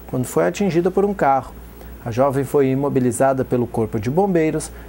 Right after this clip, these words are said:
e encaminhada para atendimento médico no serviço de atendimento ou pelo serviço de atendimento móvel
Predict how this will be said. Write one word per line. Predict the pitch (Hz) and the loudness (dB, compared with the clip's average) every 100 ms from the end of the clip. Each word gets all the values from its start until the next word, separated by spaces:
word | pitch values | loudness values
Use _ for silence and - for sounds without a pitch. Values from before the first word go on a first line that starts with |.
| - | -8
e | 147 | -6
encaminhada | 165 208 202 156 131 131 135 | -4 -2 0 0 0 0 0
para | 147 143 | 0 0
atendimento | 151 139 131 131 131 143 | -2 -2 0 -2 0 -2
médico | 131 123 123 123 - 135 127 123 123 | 0 -2 -2 -6 -4 0 2 2 0
no | 151 | -2
serviço | - 143 127 123 139 131 | 0 0 0 0 0 0
de | 120 120 127 | -2 0 2
atendimento | 127 - 131 120 120 127 135 131 | 2 0 -2 0 0 0 -2 -2
ou | 135 117 | 0 0
pelo | - 170 147 | 2 0 0
serviço | - 113 131 | -2 -2 -2
de | 127 | -2
atendimento | 120 127 113 123 120 127 | -2 -4 -2 -4 -2 -2
móvel | 120 117 113 120 | -2 -2 -2 -4